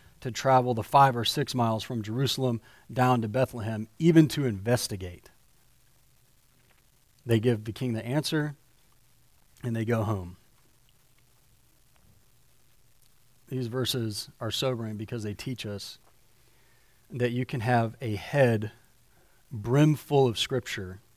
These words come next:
without an ounce of grace in your heart. You can have a head brimful of Scripture and not an ounce of grace in your heart. They served Herod's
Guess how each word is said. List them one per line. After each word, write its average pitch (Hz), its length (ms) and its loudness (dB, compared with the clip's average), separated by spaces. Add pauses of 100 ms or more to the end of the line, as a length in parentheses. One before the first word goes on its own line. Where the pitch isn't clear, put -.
(560)
without 117 380 2
an 113 180 -10
ounce 120 560 -4 (420)
of 101 140 -10
grace 107 560 -2 (300)
in 113 100 -10
your 101 140 -10
heart. - 360 -10 (1080)
You 120 100 -8
can 123 140 -2
have 117 180 0
a 110 80 -8
head 110 480 2
brimful 131 500 0
of 117 100 -2
Scripture 101 560 -8 (720)
and - 80 -8
not 113 180 4
an 110 140 -6
ounce 120 480 -2 (480)
of 104 120 -12
grace 107 300 -4
in 107 60 -8
your 98 140 -10
heart. 92 320 -14 (2250)
They 127 140 0
served 123 400 -2
Herod's 117 480 0